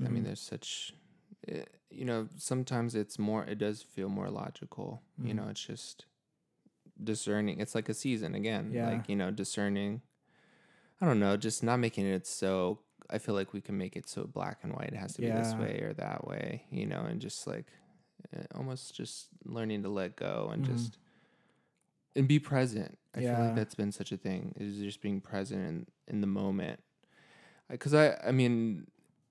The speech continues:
Speaker 1: also I could get so caught up in the clouds,
Speaker 2: Yeah.
Speaker 1: you know.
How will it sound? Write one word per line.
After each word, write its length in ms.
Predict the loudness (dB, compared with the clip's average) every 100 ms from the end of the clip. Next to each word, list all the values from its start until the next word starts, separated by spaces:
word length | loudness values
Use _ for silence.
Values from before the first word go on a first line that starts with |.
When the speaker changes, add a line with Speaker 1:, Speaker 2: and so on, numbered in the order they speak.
| _ _ 0
Speaker 1:
also 340 | 2 2 4
I 60 | 2
could 160 | 2 0
get 140 | 0
so 240 | 0 -2 -2
caught 260 | -4 -2
up 140 | -2 -4
in 80 |
the 60 | -6
clouds, 640 | -4 -2 -2 -6 -12 -18 -8
Speaker 2:
Yeah. 160 | -4 2
Speaker 1:
you 120 | 2
know. 360 | 2 0 -2